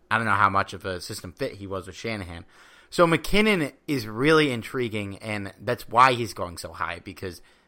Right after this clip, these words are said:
it seems like they're gonna give him the ball a lot. It seems like he's gonna catch some passes. He's gonna run. He showed some flashes last year, but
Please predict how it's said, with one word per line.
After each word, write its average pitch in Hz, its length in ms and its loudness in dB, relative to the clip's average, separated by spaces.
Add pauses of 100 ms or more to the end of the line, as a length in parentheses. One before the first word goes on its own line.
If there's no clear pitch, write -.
(220)
it - 140 -10
seems 160 340 0
like 127 140 0
they're 107 100 -6
gonna 98 140 -10
give 101 140 -6
him 101 60 -8
the 85 40 -10
ball 90 300 -2
a - 20 -10
lot. 90 340 2 (120)
It - 80 -18
seems 131 180 -12
like 101 100 -14
he's 101 120 -12
gonna 82 140 -14
catch 98 200 -12
some 85 140 -16
passes. 131 520 2 (240)
He's 98 120 -14
gonna 85 200 -12
run. 113 340 -2 (500)
He 127 180 -12
showed 233 380 4
some 180 100 -2
flashes 160 540 2
last 147 320 4
year, 123 100 -4
but 110 300 -4